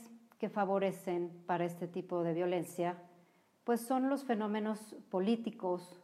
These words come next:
sociales, las desigualdades, eh, económicas, la presencia, a lo mejor, de discriminación hacia minorías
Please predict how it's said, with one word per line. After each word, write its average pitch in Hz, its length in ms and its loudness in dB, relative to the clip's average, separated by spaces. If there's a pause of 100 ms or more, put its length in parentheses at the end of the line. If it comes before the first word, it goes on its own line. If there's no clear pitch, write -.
sociales, 185 800 2
las 175 220 0
desigualdades, 170 1160 2 (500)
eh, 175 320 4
económicas, 196 920 2
la 180 160 2
presencia, 180 760 0
a 175 60 -2
lo 170 60 0
mejor, 170 300 -2
de 185 140 2
discriminación 175 1120 0 (460)
hacia 180 320 0
minorías 185 960 2